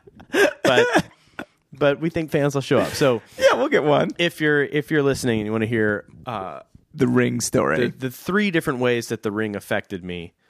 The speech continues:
Speaker 1: uh, or the three different situations where the ring, uh, had a <laughs> negative impact
Speaker 2: Yeah.
Speaker 1: on my life, uh, just ask at the live show.
Speaker 2: Yeah, and if you want, go ahead and, uh,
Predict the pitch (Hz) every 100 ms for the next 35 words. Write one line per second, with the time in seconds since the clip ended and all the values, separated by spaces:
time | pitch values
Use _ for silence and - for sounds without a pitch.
0 | _ _ _ - 92 87 67 - _ _
1 | _ - 123 110 - 151 127 123 110 120
2 | - 104 101 - 92 92 95 90 95 95
3 | 92 90 _ _ _ - 87 67 - -
4 | 107 101 95 98 117 - 180 147 117 107
5 | 107 110 127 90 90 92 87 - _ _
6 | _ _ 131 127 139 190 175 - 151 82
7 | - 101 _ _ _ - 403 196 214 226
8 | 214 254 185 147 - 226 233 190 185 170